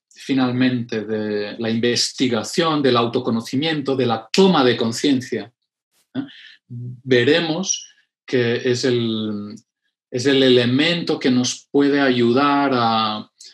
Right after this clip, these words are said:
a, en, en esa corregulación, en esa autorregulación, en ese desarrollo de esas habilidades, am, bueno, pues para disminuir el estrés, para regular las emociones,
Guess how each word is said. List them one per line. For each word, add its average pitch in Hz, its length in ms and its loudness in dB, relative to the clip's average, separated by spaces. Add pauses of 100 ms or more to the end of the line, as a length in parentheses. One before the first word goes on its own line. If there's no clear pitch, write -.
(360)
a, 113 300 -8
en, 113 140 -4
en - 580 -8
esa 127 340 -2 (340)
corregulación, 139 880 2
en 131 100 4
esa 127 200 0
autorregulación, 123 960 -2
en 127 100 0
ese 127 200 -2
desarrollo 127 640 0
de 123 80 0
esas 123 220 -4
habilidades, 123 1000 -2 (540)
am, 104 1040 -8 (480)
bueno, 127 460 -6
pues 120 160 -8
para 107 360 -4 (220)
disminuir 117 600 0
el 107 100 0
estrés, 131 540 0
para 110 200 -6
regular 110 500 -4
las 107 180 -4
emociones, 135 880 -4